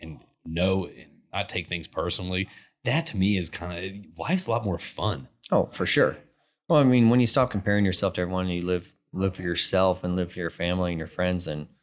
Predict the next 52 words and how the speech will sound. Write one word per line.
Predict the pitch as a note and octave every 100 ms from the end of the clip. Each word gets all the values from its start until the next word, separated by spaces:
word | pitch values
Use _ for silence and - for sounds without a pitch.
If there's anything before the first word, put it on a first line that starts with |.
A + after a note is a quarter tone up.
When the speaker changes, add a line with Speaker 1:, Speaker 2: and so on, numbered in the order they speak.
| _ _ -
Speaker 2:
what | F#2
does | E2+
it |
matter? | E2 F2 C#2+
Speaker 1:
Exactly. | G#2 F2+ G2 C3 - C#2+ D#2+
And | C#3+
it's | D#3
more | E3+ D#3
fun | - D#3 E3+
that | D2+
way. | C2+ B1+ - -
Speaker 2:
Oh, | F#3 E2+ G#2+
no | B2+
doubt. | B2+ C#3 F2
I |
mean, | G2 G#2
'cause | G2+ G#2+
Speaker 1:
And | -
Speaker 2:
then |
Speaker 1:
look, | -
I'm | F#3+
not | C4
saying, | - F3+ F3+
I'm | B3+
not | G#3
saying, | E3+ C#3+
"Hey, | C3 C3+ F2+
uh, | D#2 E2+
I'm | G#2+
really | D3 A#2+
passionate | - B2 B2+ - G#2
about, | F#2+ F#2+ F2+ F2+ _ _ _
you | B2
know, | G2
mixing | G2+ A#2 A#2 G#2 G2+
E | B2
D | A#2 G#2
M | A2 G2
and | E2+
techno | A#2+ A#2 G2 F2+
and, | F2+
and, | E2+ F2
and | F2 D#2+
playing | A#2 G2+
at | F2
pool | A2+
parties | F#2+ F#2 F2
in | E2
Vegas," | G2 A#2 E2+ -
which | G2+
I | E2
am, | F2 C3 G2+ E2+